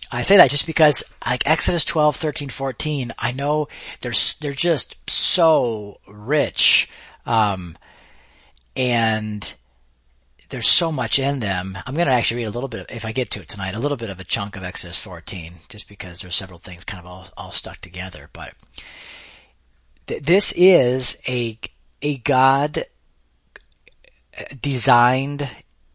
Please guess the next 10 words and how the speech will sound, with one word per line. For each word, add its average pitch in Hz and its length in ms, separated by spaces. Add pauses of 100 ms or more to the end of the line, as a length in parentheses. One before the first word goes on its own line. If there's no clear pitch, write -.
(180)
and, 107 560
uh, 127 180 (120)
and, 120 360
and, 110 460
and, 104 300
um, 85 340 (1700)
yeah, 127 380
d-, - 180
designed 143 840
and, 107 540